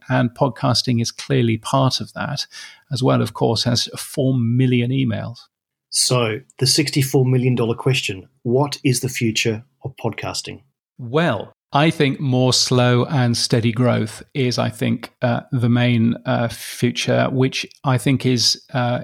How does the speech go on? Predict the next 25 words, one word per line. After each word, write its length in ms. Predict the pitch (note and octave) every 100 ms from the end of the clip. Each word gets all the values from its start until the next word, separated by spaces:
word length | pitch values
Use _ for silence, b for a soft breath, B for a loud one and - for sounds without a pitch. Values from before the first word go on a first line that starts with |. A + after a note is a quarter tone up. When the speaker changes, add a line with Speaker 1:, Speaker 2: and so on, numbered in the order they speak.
| -
Speaker 1:
is 180 | D3 B2
a 180 | B2+ B2
good 300 | G#2 C3 B2
future 460 | - C3 B2 - A#2
and 220 | A2+ A2+
a 40 |
good 260 | A2 A#2+ A2
place 300 | - A#2 -
for 320 | - A#2+ A2+
us 240 | G#2+ - - -
to 120 | A2
be. 420 | A#2 A#2 C#3+ C#3 B B B B -
Um, 600 | C3+ C3 C3 C3 C3 - _
my 520 | C#3+ C3+ C3+ C3 C3 -
hope 440 | - - F3 F3 -
is 320 | C3 B2 -
that 280 | B2 B2 C3+
we 120 | A2+
see 320 | - B2+ A#2
a 60 | A2+
bit 200 | A#2 A#2+
more 300 | A#2+ A#2+ A#2
of 140 | A2
a 320 | A2+ A2+ A2
mix 560 | B2+ A#2+ C3+ - - -